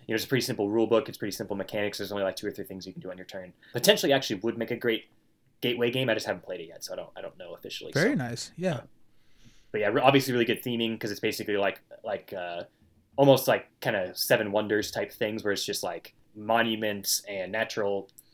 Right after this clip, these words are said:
Speaker 1: parks and, like, the Eiffel Tower and, like, those types of things that are, like, around the world. Um, so pretty cool theming. Um, so I'm excited to try that. I'm excited to try it with you. I think it'll be a good, like, either first game of the night or, like, later game in the night.
Speaker 2: Yeah,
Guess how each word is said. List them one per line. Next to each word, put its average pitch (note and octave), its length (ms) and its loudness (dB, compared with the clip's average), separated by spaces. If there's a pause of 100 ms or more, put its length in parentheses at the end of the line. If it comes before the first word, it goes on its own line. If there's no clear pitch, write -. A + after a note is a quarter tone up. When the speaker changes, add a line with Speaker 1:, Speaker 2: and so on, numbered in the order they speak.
(160)
Speaker 1:
parks - 600 4
and, F#2+ 600 -6 (120)
like, G#2 240 0
the G#2 120 -8
Eiffel A2 200 0
Tower G2+ 300 0
and, G2 100 -2
like, G2 140 -2
those G#2+ 160 0
types - 220 -4
of G2+ 80 -12
things F2 240 -16
that F#2+ 100 -6
are, F2+ 60 -6
like, F2 280 -10
around F2 220 -8
the D#2 60 -10
world. D2+ 260 -10 (320)
Um, G#2 80 -12
so - 120 -10
pretty - 200 -8
cool - 180 -16
theming. F#2 200 -16 (320)
Um, F#2 160 -6
so - 80 0
I'm C3 60 4
excited F#3 240 4
to D3 60 -2
try D3+ 140 8
that. D3 80 12
I'm C3 60 6
excited B2 240 2
to G#2 60 -10
try A#2+ 120 4
it A2+ 60 0
with A2 160 -6
you. A2+ 180 -2 (120)
I A#2 60 -4
think A2 120 -4
it'll G#2 140 0
be G#2 140 2
a G2+ 40 2
good, G2 240 0
like, F#2+ 500 -4
either G#2 160 -2
first D3+ 300 6
game C#3 160 6
of B2 120 0
the B2 80 2
night B2+ 280 2
or, G#2+ 120 2
like, G2 180 0
later F#2+ 260 -6
game F2+ 240 -14
in - 60 -16
the - 60 -10
night. F3 100 4
Speaker 2:
Yeah, C3 260 0